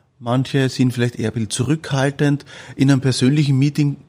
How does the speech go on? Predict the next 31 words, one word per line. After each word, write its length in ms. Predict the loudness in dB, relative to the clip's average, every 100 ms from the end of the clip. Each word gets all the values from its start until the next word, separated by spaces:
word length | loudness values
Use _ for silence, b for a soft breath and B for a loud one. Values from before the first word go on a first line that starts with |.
| _ -10
kann 200 | -4 0
man 120 | 0
die 100 | 0
leichter 580 | 0 0 -2 -4 -8 -4
ansprechen, 680 | -2 -2 -4 -6 -6 -4 -4
auch 140 | -2
motivieren, 560 | -2 -2 -4 0 2 2
sich 220 | -2 -4
einzubringen. 800 | -4 -2 -2 -4 0 2 2 0 B B B B B _ -2
Virtuell 460 | 0 2 2 2
stelle 240 | 2 2 4
ich 60 |
mir 80 | 2
das 120 | 0
jetzt 280 | 0 -2 -10
viel 240 | -8 -4 -4
schwerer 380 | -2 -2 -2 -4
vor. 300 | 0 2 4
Wie 60 |
nimmt 260 | 2 2 -2
man 80 | -4
gerade 200 | -6 -4
solche 300 | -4 -2 0
Leute 320 | -2 -2 -2
mit, 220 | -2 -4
die 60 | -6
vielleicht 600 | -2 0 2 0 -2 -2
eben 320 | 0 2 0 -2 B B B B B _ _ _ _
nicht 260 | -8 -6 -6
so, 420 | 0 2 2 -2 -2
äh, 280 | 0 0